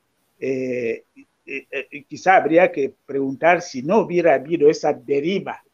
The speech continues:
dictatorial, ¿qué habría pasado por el, con el país?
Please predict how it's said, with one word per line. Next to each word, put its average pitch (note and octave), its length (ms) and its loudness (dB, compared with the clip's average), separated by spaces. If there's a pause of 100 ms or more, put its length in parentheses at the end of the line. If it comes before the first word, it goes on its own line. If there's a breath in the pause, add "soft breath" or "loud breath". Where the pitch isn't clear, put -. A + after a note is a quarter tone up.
(920)
dictatorial, C#3 920 0
¿qué B3 160 2
habría D3 380 2
pasado C3+ 400 -4
por A2+ 220 -10
el, G#2 120 -16
con A#2+ 460 -14
el G#2 140 -16
país? B2 480 -12